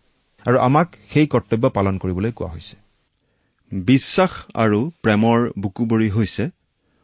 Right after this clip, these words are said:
অন্তৰৰ বাবে কবচ, ঢাকনি, আৰু এই অন্তৰ বা হৃৎপিণ্ডই হৈছে শৰীৰৰ অতি গুৰুত্বপূৰ্ণ অংগ। তকয়া বা শিৰস্ত্ৰাণ হৈছে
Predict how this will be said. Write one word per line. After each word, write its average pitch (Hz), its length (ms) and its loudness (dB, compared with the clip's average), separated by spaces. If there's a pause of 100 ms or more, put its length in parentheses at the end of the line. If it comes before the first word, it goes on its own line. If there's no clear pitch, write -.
(240)
অন্তৰৰ 139 520 4
বাবে 127 380 0
কবচ, 87 600 -6 (640)
ঢাকনি, 101 420 -4 (800)
আৰু 113 360 2 (340)
এই 120 300 2
অন্তৰ 117 580 2 (520)
বা 92 280 -2 (220)
হৃৎপিণ্ডই 131 580 2
হৈছে 95 480 -4 (400)
শৰীৰৰ 131 400 4
অতি 87 340 -6
গুৰুত্বপূৰ্ণ 87 840 -4
অংগ। 147 260 -4 (1600)
তকয়া 127 560 2 (460)
বা 92 300 0 (280)
শিৰস্ত্ৰাণ 120 640 0
হৈছে 101 440 -6